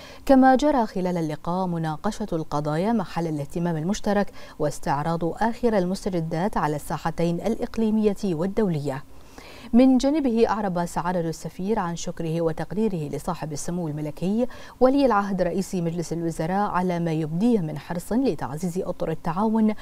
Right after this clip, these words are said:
والعمل المشترك بين البلدين الصديقين والدفع بالعلاقات الثنائية نحو مزيد من التقدم، متمنيا لمملكة البحرين دوام الازدهار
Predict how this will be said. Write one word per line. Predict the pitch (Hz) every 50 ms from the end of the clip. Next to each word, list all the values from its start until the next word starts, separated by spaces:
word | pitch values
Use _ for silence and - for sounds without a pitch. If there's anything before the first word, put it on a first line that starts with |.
| - - - -
والعمل | - 240 311 320 311 233 240 233 220 196 185
المشترك | 180 175 175 175 - - 185 170 160 156 - 175
بين | 170 165 170 170
البلدين | 165 160 160 156 156 151 180 185 185
الصديقين | 165 - - 190 180 220 220 - - 180 185 190 202 220 226 - - - - -
والدفع | 165 160 156 160 156 170 180 214 - 277 247 220
بالعلاقات | 196 170 151 131 151 156 156 147 - 185 180 -
الثنائية | 175 - - 180 170 165 165 202 233 233 233 220 208 202 - - - - -
نحو | 294 294 - 285 262 262 262 262 -
مزيد | 226 220 202 - - 277 285 - 226
من | 175 160 160 160
التقدم، | 170 - - 202 - - 160 156 156 156 156 156 160 - - - - - -
متمنيا | 190 175 165 - 156 160 160 160 165 185 226 262
لمملكة | 269 247 190 151 156 156 170 170 - 170 - 165
البحرين | 165 165 160 - - 180 185 208 214 208 214
دوام | 254 269 277 285 254 226 208
الازدهار | 190 180 175 170 - 170 160 160 170 170 165 160 160 160